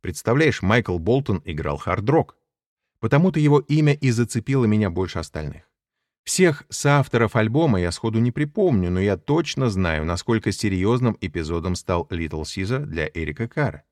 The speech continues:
Эрик был в экстазе. Он прикладывал все свои силы, чтобы заполучить хоть одну лидирующую вокальную партию на альбоме Kiss.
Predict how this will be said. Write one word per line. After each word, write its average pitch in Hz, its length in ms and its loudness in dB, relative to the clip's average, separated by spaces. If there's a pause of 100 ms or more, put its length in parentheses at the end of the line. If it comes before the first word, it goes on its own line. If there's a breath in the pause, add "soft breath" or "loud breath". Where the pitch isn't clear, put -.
(200)
Эрик 80 240 -4
был 82 200 -6
в 90 100 -4
экстазе. 78 580 -6 (440)
Он 147 280 4 (160)
прикладывал 131 840 2
все 123 220 0
свои 110 260 2
силы, 107 300 0
чтобы 107 260 -2
заполучить 110 540 -2
хоть 139 300 0
одну 117 280 2
лидирующую 107 600 2
вокальную 92 480 0
партию 85 340 -2
на 87 100 0
альбоме 104 360 0
Kiss. - 400 -6